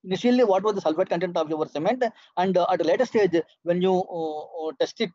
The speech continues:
uh, if you find a more sulfate content, that means, uh, that your concrete is getting, uh, attacked by sulfates actually. That is the, uh, meaning of that.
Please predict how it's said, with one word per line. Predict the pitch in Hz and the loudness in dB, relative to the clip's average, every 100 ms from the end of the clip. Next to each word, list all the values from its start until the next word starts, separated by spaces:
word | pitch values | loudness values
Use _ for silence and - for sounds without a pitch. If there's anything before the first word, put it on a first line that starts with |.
| 160 | 0
uh, | - _ - | 0 _ -12
if | 165 | -8
you | |
find | - 190 226 | -2 0 2
a | |
more | 185 226 | 2 2
sulfate | 220 196 202 180 | 4 2 2 0
content, | 160 151 147 147 _ _ | -4 -4 -8 -12 _ _
that | 156 - | -10 -8
means, | 226 202 | -2 0
uh, | 208 - | 0 0
that | 170 | -2
your | 180 170 | 2 2
concrete | 151 156 202 | 2 0 0
is | 160 | 0
getting, | 160 202 269 _ _ _ - | -2 -2 -4 _ _ _ -8
uh, | 175 - | -6 -2
attacked | 175 175 185 | -2 0 0
by | 185 320 - _ - | 2 0 -4 _ -2
sulfates | 165 160 139 | -2 0 -4
actually. | 120 - 120 - _ _ _ 160 | -8 -18 -20 -20 _ _ _ -2
That | 160 | -2
is | 160 | -4
the, | 180 170 | -6 -4
uh, | 147 | -4
meaning | 156 151 135 | -2 0 0
of | 120 | -2
that. | 127 | -8